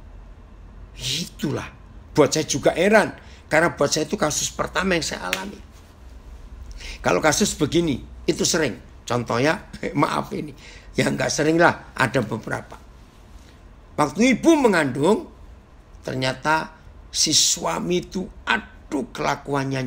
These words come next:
nyakitin betul. Otomatis si ibu, si mama nggak suka suaminya. Wajar bukan? Karena kelakuan suaminya. Saudara, aneh.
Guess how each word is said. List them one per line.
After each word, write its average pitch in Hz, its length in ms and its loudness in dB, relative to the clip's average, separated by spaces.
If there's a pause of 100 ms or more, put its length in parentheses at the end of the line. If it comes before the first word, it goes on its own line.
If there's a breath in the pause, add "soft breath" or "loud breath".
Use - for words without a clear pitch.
nyakitin 127 720 -6
betul. - 320 -16 (840)
Otomatis 175 800 0 (240)
si - 160 -8
ibu, 226 480 0 (160 loud breath)
si 180 240 2
mama 160 400 0
nggak 156 160 -4
suka - 320 -2
suaminya. 302 560 0 (1300 soft breath)
Wajar 247 480 6
bukan? 240 400 4 (320)
Karena 190 240 2
kelakuan 165 480 0
suaminya. 143 540 -6 (1040)
Saudara, 135 400 -4
aneh. 107 480 -6